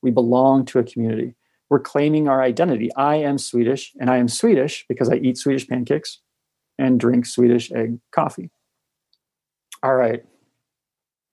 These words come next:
Now we're on to lutefisk. Every single day brings us closer to lutefisk season.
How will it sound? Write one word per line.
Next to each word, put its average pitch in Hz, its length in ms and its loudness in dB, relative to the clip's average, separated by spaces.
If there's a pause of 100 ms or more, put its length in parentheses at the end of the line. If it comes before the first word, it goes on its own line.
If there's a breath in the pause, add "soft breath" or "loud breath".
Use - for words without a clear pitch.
(120)
Now 135 180 2
we're 131 140 2
on 127 80 2
to 123 60 4
lutefisk. 117 720 0 (920)
Every 151 260 0
single 139 320 0
day 123 360 0 (240)
brings 127 220 0
us 117 140 -2
closer 127 540 0 (800)
to - 80 -2
lutefisk 117 540 2
season. 110 460 -4